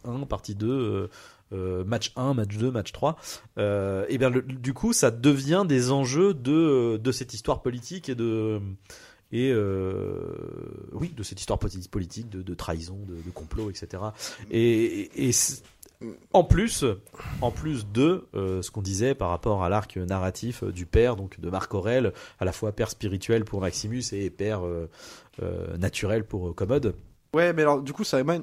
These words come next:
Speaker 2: moi, je trouve quand même qu'il y a une réflexion à ce film, en fait, en le voyant, en le revoyant, là. Je trouve que, justement, euh, il y a aussi ce côté un peu, c'est aussi, quand je dis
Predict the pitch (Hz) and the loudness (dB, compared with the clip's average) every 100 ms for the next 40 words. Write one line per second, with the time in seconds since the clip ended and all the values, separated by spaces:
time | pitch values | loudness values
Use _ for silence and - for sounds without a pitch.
0 | - 135 131 - - 185 143 127 139 139 | -6 -4 -4 -4 -4 -4 0 0 0 0
1 | 147 190 - - - - 135 139 - 202 | -4 -6 -8 -14 -18 -8 -2 -2 0 0
2 | 151 160 143 127 127 131 170 113 135 139 | 0 0 2 2 4 2 2 4 6 6
3 | 131 139 135 _ _ - - - _ _ | 4 -2 -8 _ _ -20 -20 -20 _ _
4 | - 120 113 180 - 135 151 143 127 120 | -10 -8 -2 -2 0 0 2 4 2 0
5 | - 156 160 165 - - - - 123 123 | -4 0 0 0 -4 -10 -10 -6 2 2
6 | 135 190 - - 127 139 123 135 127 - | 2 -2 -4 -2 0 0 -2 -2 -4 -6
7 | - 135 131 190 165 117 - - 151 147 | -2 0 2 2 0 0 -6 -2 -2 0
8 | 175 135 | -4 -6